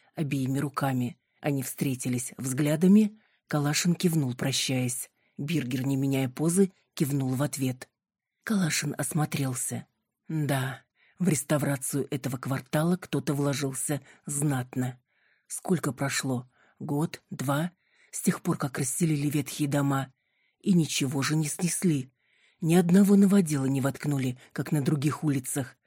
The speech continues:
Правда, и жилых особняков практически не осталось. Частная клиника, адвокатское бюро, нотариус. А что в этом дворе? Он открыл незапертую кованую калитку.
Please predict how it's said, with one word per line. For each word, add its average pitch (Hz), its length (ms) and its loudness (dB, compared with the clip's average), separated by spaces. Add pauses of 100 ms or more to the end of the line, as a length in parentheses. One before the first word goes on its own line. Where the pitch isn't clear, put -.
(540)
Правда, 175 340 4
и - 180 0
жилых 208 360 2
особняков 139 600 -2
практически 139 600 -4
не 143 100 0
осталось. 127 640 -2 (600)
Частная 160 420 0
клиника, 170 600 2 (340)
адвокатское 156 680 0
бюро, 147 520 0
нотариус. 139 760 -2 (640)
А 147 80 -4
что - 260 -2
в 220 120 4
этом 156 240 2
дворе? 131 480 0 (640)
Он 139 160 0
открыл 151 320 -2
незапертую 135 680 -2
кованую 135 440 -2
калитку. 131 600 -4